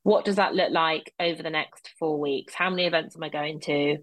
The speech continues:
How can I, in these small baby steps, work up to that point? Maybe that means that you start practicing some questions that you can ask people, or you just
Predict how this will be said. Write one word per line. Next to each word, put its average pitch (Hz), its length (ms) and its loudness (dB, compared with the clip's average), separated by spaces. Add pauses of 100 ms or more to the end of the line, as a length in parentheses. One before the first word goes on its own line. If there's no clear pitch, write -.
(380)
How 185 140 6
can 185 180 -6
I, 170 180 0
in 175 120 -6
these 175 200 -6
small 196 280 -2
baby 175 360 -2
steps, - 440 -2
work 165 440 -2
up 156 240 -4
to - 100 -20
that - 160 -10 (100)
point? 185 400 -2 (760)
Maybe 208 260 4
that 190 200 0
means 170 520 -4
that 165 260 -4
you 160 680 0 (400)
start - 340 0
practicing 160 520 -8
some 156 420 -8
questions 156 480 0
that 156 100 -2
you 160 100 0
can 165 140 0
ask 151 240 0
people, - 600 -2 (120)
or 220 200 6
you 202 160 2
just - 480 -4